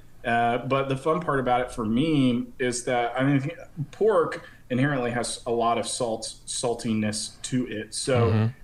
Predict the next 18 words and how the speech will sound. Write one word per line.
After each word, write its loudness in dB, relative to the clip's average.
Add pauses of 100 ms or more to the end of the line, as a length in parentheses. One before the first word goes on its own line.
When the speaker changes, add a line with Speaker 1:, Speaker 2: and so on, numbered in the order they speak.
Speaker 1:
um, 0
adding 2
in 2
that 0
soy 2
and 0
a 0
little 0
bit -2
of -6
honey -2
and 0
then 0
the -4
bourbon -6
itself, -4
letting 0
that -2